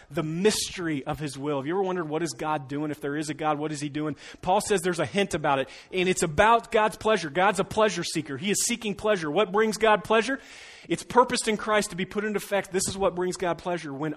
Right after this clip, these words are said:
all things come to unity. That word unity means this,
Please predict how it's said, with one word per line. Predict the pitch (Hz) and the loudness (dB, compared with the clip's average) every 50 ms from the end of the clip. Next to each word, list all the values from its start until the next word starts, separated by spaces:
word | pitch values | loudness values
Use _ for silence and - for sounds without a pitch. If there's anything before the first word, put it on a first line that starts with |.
| - - | -4 0
all | - 208 220 220 214 214 202 202 190 196 - - - _ - - - - | 4 6 8 8 8 8 6 6 2 0 -8 -20 -20 _ -20 -20 -10 -6
things | - 185 180 180 180 175 175 170 - - - _ - | -2 -2 0 0 -2 -4 -6 -8 -10 -14 -18 _ -10
come | - 175 170 170 | -8 -6 -6 -6
to | - 165 | -6 -8
unity. | 143 123 147 151 139 135 120 107 107 92 - - _ _ _ _ _ _ _ _ _ _ _ _ _ _ - | -6 -4 -4 -4 -4 -4 -6 -8 -10 -14 -16 -20 _ _ _ _ _ _ _ _ _ _ _ _ _ _ -4
That | 165 160 175 | -2 -2 0
word | 170 170 160 | -2 -2 -2
unity | 143 151 160 160 147 143 135 | -2 -2 -4 -2 -2 -4 -4
means | 139 131 131 127 - | -4 -4 -6 -6 -6
this, | 143 139 131 | -6 -6 -6